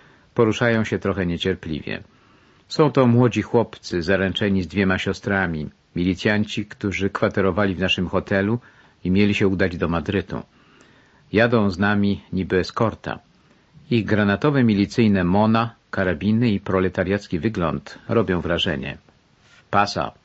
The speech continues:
Ale u wyjścia z Puebla jest to samo. Nowa warta, nowa indagacja.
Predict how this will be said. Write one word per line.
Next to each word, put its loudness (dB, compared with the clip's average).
Ale 6
u 6
wyjścia 4
z -6
Puebla 2
jest -4
to -4
samo. -4
Nowa 0
warta, -2
nowa -2
indagacja. -6